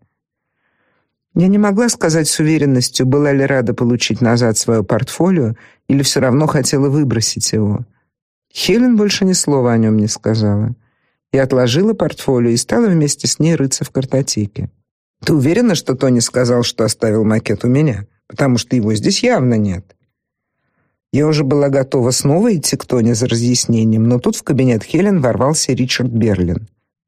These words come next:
Загадка разрешилась. «Это что, шутка такая? О чем вообще ты думала?» Он держал в руке макет июльской обложки, потрясая в воздухе бюстом Ренаты.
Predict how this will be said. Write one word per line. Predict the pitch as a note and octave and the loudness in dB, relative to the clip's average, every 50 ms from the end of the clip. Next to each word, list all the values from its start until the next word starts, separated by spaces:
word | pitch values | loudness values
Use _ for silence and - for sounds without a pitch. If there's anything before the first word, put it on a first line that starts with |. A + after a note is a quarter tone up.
| _ _ - | _ _ -4
Загадка | G3 G#3 A#3 A3 G3+ F#3 E3 D#3+ - - - C#3 | -2 0 2 2 2 0 0 -2 -4 -4 -2 -2
разрешилась. | C#3 B2+ B2+ B2+ A2+ A#2 - - - - - - A2 - - - - - _ _ _ _ _ _ _ _ _ _ _ _ _ _ _ _ _ _ _ _ _ _ _ _ | 0 0 0 0 -2 -2 -2 -2 -2 -4 -4 -4 -6 -8 -10 -12 -14 -18 _ _ _ _ _ _ _ _ _ _ _ _ _ _ _ _ _ _ _ _ _ _ _ _
«Это | - B3+ B3 - D#4 | -2 -2 0 0 -2
что, | - - - - - C#4 G#3 C3+ G2+ | -2 -2 -4 -2 0 0 2 2 0
шутка | - - - - - A3 F#3 D#3 - - - F#3+ | -2 -2 -2 0 0 2 0 0 0 -2 -4 -4
такая? | F3+ - G#3 G#3 G#3+ - A3+ A3+ A#3 A#3 A#3+ A#3 - - - _ | -2 0 -2 -2 0 -2 0 0 0 0 -2 -2 -6 -14 -6 _
О | - G3+ | -4 -2
чем | - - - C#4 B3+ | -2 0 0 2 2
вообще | B3 B3+ B3 - - - C4+ C4+ | 2 2 0 -2 -2 0 -2 -2
ты | C4+ - E3+ | 0 0 0
думала?» | D3 C#3 B2+ A2+ A#2 G#2 G2+ G2 F2 - B2 - _ _ _ _ _ _ _ _ _ _ _ _ _ | 0 2 2 2 2 0 0 0 -2 -4 -6 -8 _ _ _ _ _ _ _ _ _ _ _ _ _
Он | - D3+ F3 F3 | -2 0 0 2
держал | D3+ E3 D#3+ C3+ D#3 D3+ D3 | 2 0 0 0 0 0 0
в | C#3 C#3 | 0 0
руке | D3 D3 C#3+ - D3 | 0 -2 -2 0 0
макет | B2+ B2+ C3 C3 - C3+ B2+ - | 2 2 0 0 0 -2 -2 0
июльской | C3+ B2+ B2 B2 B2 A#2+ - - A#2 A2+ | 0 2 2 2 0 -2 -2 -2 -2 0
обложки, | A2+ G#2+ C#3 D#3 A#2 - - - G#2+ | 0 2 0 0 0 -2 -2 -4 -4
потрясая | - G#2 G2 - - C#3 - - C#3 B2 A#2+ A2+ | -4 -4 -2 -2 -2 -2 -2 0 0 0 0 0
в | A2 | 0
воздухе | A2 C3+ D#3+ D#3+ D3+ D3+ D3 - C3+ | 0 0 0 0 0 -2 -2 0 0
бюстом | A2 G2 A#2 B2+ - - - C3 C3 | 0 2 0 0 -2 -2 0 0 0
Ренаты. | A#2+ B2+ C3 B2+ A#2 G#2+ G2 F#2+ - - A#2 | 2 2 0 2 2 0 -2 -4 -6 -10 -10